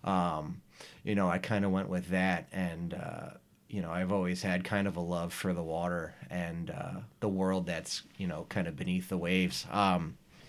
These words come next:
I know that, uh, one of my favorite movies of all time is, uh, Jules Verne's Twenty thousand Leagues Under the Sea that Disney did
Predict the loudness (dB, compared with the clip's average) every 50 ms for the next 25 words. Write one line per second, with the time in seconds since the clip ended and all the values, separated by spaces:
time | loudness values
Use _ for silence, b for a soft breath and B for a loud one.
0 | B B B B B B B 2 4 4 6 6 6 6 4 4 4 4 4 2
1 | 0 -4 -2 -2 0 0 -2 -4 -8 -10 -10 -4 -2 0 2 4 4 2 2 2
2 | 2 4 4 4 4 2 0 0 -2 -2 -2 -2 -4 -4 -4 -2 -2 -2 -2 -2
3 | -4 -4 -2 -2 -4 -6 -8 -10 -12 -14 -16 -16 -18 -20 -20 -16 -14 -14 -14 -8
4 | -4 -2 -2 0 0 -2 0 0 0 0 0 -2 0 -2 0 0 0 -2 -2 -4
5 | -2 -2 0 0 0 -2 -2 -2 -2 -2 -2 -2 -2 -2 -2 0 0 0 0 -2
6 | -2 -2 -2 0 0 0 -2 -2 -6 -6 -4 -4 -2 -2 0 -2 0 2 2 2
7 | 2 2 0 B